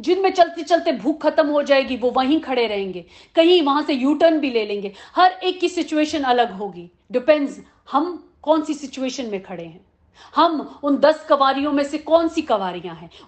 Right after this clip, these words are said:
वो जो पूरी तैयारी से पहुंच गई थी, वो जो दस एक जगह तो गई, मगर पांच पीछे रह गई, पांच आगे चली गई।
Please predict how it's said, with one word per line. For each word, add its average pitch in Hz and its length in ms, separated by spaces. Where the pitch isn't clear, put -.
वो 262 480
जो 262 120
पूरी 339 340
तैयारी 302 500
से 311 180
पहुंच 285 380
गई 330 220
थी, 349 140
वो 285 440
जो 302 120
दस 330 360
एक 302 220
जगह 285 260
तो 349 140
गई, 294 260
मगर 277 300
पांच 339 300
पीछे 320 340
रह 302 120
गई, 302 180
पांच 285 440
आगे 247 240
चली 202 280
गई। 165 220